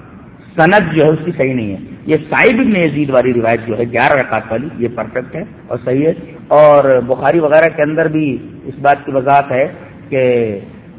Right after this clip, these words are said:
آ، حضرت عائشہ رضی اللہ تعالیٰ عنہ سے رات کی نماز کے تعلق سے پوچھا گیا تو آپ نے فرمایا کہ نبی کریم صلی اللہ علیہ وسلم گیارہ رکعت سے زیادہ نہیں کرتے تھے، چاہے وہ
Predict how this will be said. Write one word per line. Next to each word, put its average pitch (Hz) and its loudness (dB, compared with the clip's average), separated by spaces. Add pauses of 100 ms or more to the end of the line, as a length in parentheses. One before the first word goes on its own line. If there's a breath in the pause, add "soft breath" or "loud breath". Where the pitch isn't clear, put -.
(120)
آ، 120 0
حضرت 123 -2
عائشہ 123 2
رضی 123 -2
اللہ 123 0
تعالیٰ 120 0
عنہ 120 -4 (100)
سے 139 0
رات 123 0
کی 131 -6
نماز 120 -6
کے 120 -8
تعلق 117 -6
سے 123 -10
پوچھا 123 -8
گیا - -12
تو - -6
آپ 117 -4
نے 117 -8
فرمایا 120 -6
کہ 113 -8 (280)
نبی 120 -4
کریم 120 -8
صلی 117 -6
اللہ 117 -4
علیہ 117 -4
وسلم 131 -4 (380)
گیارہ 131 2
رکعت 123 -2
سے 120 -8
زیادہ 120 -6
نہیں 123 -8
کرتے 120 -6
تھے، 110 -10
چاہے 117 0
وہ 143 -2